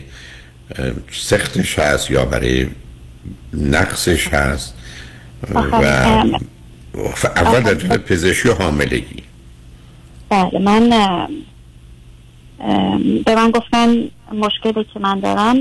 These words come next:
Speaker 2: unexplained، اه، fertilityه. یعنی گفتن که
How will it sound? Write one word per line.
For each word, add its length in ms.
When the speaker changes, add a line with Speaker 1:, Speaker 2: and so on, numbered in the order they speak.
Speaker 2:
unexplained، 960
اه، 240
fertilityه. 840
یعنی 180
گفتن 360
که 420